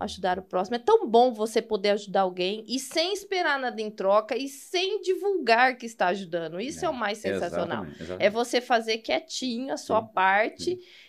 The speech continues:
Speaker 1: e vambora, né? E vamos seguir.
Speaker 2: Por, porque assim, a gente não precisa divulgar.
Speaker 1: É.
Speaker 2: Quem vai div-, quem vai falar, puta, ó, o Wagner,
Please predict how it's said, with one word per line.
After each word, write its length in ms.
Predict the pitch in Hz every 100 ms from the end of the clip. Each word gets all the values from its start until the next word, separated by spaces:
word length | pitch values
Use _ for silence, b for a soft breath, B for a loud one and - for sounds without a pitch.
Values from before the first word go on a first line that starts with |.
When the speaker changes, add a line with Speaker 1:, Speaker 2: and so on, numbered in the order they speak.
| B
Speaker 1:
e 120 | 302
vambora, 520 | 330 330 233 233 226
né? 160 | 214 233
E 60 |
vamos 240 | 240 240 262
seguir. 420 | 302 226 226 233 -
Speaker 2:
Por, 240 | 127 - -
porque 240 | 131 151
assim, 340 | 151 123 101 -
a 60 |
gente 120 | 98 123
não 60 |
precisa 260 | 120 - 120
divulgar. 420 | 98 90 78 - _ _ -
Speaker 1:
É. 540 | 180 160 160 180 196
Speaker 2:
Quem 100 | -
vai 100 | 117
div-, 220 | 104 104 -
quem 140 | 131
vai 120 | 147
falar, 300 | - 113 107
puta, 380 | 95 - 113 113
ó, 240 | 110 95 87
o 60 |
Wagner, 680 | 80 98 120 135 107 87 78